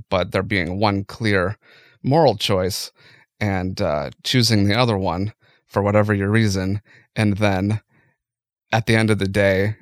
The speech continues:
at the end of the time going by, um, if when they realize the error of their ways in their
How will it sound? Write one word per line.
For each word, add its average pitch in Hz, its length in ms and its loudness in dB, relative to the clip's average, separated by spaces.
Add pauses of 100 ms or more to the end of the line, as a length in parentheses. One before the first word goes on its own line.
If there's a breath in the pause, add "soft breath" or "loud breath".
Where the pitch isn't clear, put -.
at 104 140 -4
the 101 120 0
end 101 220 0
of 98 440 -4
the 71 580 -2
time 104 280 0
going 98 320 -2
by, 101 420 0 (500 loud breath)
um, 95 320 -2 (140)
if 107 500 -4 (580)
when 107 300 0
they 101 260 2
realize 104 580 2
the 101 160 -2
error 101 320 0
of 95 260 -4
their 92 380 -2 (220)
ways 107 400 0
in 92 140 -4
their 87 180 -6